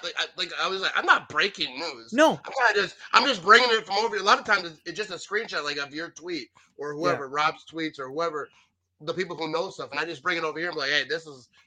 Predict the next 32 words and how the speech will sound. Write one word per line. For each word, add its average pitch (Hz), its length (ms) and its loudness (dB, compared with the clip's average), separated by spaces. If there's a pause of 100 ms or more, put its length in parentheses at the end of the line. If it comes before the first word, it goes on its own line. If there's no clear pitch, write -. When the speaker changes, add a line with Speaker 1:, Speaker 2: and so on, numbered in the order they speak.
(120)
Speaker 1:
this 156 240 -4
is, 135 160 -6
like, 135 220 0
what 135 160 -8
is 135 240 -10 (480)
reality." 131 500 0
Anyways. 165 480 2 (140)
Speaker 2:
Yeah, 294 240 2
no, 285 220 6
and, 214 180 2
and 233 80 4
Speaker 1:
Uh, 202 40 -2
Speaker 2:
just 277 180 -2
to 220 100 4
really 226 180 6
Speaker 1:
<laughs> 196 60 2
Speaker 2:
quickly 202 400 2 (180)
to 196 80 0
Speaker 1:
Yeah. 175 60 2
Speaker 2:
mention 220 300 6
that 147 180 2
too, 277 260 2 (260)
th-, 240 180 -8
think 302 200 2
about 151 260 2
it, - 140 -10
because 180 520 6 (260)
<clears throat> - 240 -4
when 190 280 8
you 269 260 2
deal 202 420 4
with, 160 480 4